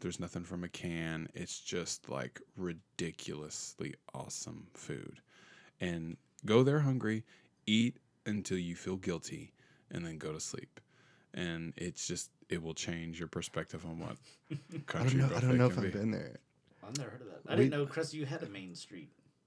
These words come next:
Speaker 1: Yeah, yeah,
Speaker 3: I
Speaker 1: it's
Speaker 3: thought
Speaker 1: a
Speaker 3: it was
Speaker 1: main
Speaker 3: just, uh, you know, a
Speaker 2: Man,
Speaker 3: highway.
Speaker 2: if they, if they let people do what they wanted to do, Main Street could be cool.
Speaker 1: Oh, it's getting there.
Speaker 2: Mm-hmm.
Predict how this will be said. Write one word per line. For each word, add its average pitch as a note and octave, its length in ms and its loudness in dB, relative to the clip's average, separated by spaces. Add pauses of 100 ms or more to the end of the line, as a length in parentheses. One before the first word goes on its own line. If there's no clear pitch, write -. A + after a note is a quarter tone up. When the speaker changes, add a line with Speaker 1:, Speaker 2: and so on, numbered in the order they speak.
(160)
Speaker 1:
Yeah, C#3 280 8 (360)
yeah, B2+ 140 4
Speaker 3:
I - 40 4
Speaker 1:
it's - 100 -2
Speaker 3:
thought A#2 60 4
Speaker 1:
a - 20 6
Speaker 3:
it - 40 6
was G#2+ 60 6
Speaker 1:
main A2+ 140 8
Speaker 3:
just, G2+ 220 -2
uh, G2 200 -2 (280)
you G2+ 80 -12
know, F#2 80 -8 (120)
a - 40 -4
Speaker 2:
Man, B2 360 12
Speaker 3:
highway. F#2 280 2 (320)
Speaker 2:
if B2+ 220 4
they, C3+ 340 10
if A#2 200 2
they B2 180 8
let C3+ 240 6
people A2+ 240 0
do A2 160 4
what A#2+ 120 4
they G2+ 100 4
wanted G#2 400 4
to F#2 100 2
do, G#2 340 2 (1000)
Main G#2+ 300 6
Street G2 280 2
could F#2+ 160 4
be F#2 120 2
cool. D#2 340 0 (420)
Speaker 1:
Oh, D3 140 12
it's A#2 160 10
getting A#3+ 280 6
there. F2 260 8
Speaker 2:
Mm-hmm. G#2+ 260 4